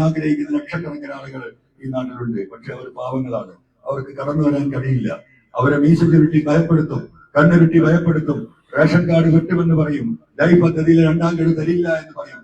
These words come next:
പോലീസ് ക്ലിയറൻസ് കൊടുക്കില്ല എന്ന് പറയും. ഇങ്ങനെ ഭീഷണിപ്പെടുത്തി നിൽക്കുന്ന ലക്ഷോപലക്ഷം ജനങ്ങൾ ഈ നാട്ടിലുണ്ട്. അവരിലാണ് നമ്മളുടെ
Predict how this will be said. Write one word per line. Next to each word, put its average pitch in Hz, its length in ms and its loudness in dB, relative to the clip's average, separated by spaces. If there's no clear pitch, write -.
പോലീസ് 175 360 4
ക്ലിയറൻസ് 170 460 2
കൊടുക്കില്ല 180 400 4
എന്ന് 156 180 -2
പറയും. 135 240 -8
ഇങ്ങനെ 147 340 0
ഭീഷണിപ്പെടുത്തി 151 720 0
നിൽക്കുന്ന 147 300 0
ലക്ഷോപലക്ഷം 165 800 2
ജനങ്ങൾ 147 340 0
ഈ - 100 -6
നാട്ടിലുണ്ട്. 120 480 -12
അവരിലാണ് 139 560 -4
നമ്മളുടെ 123 260 -6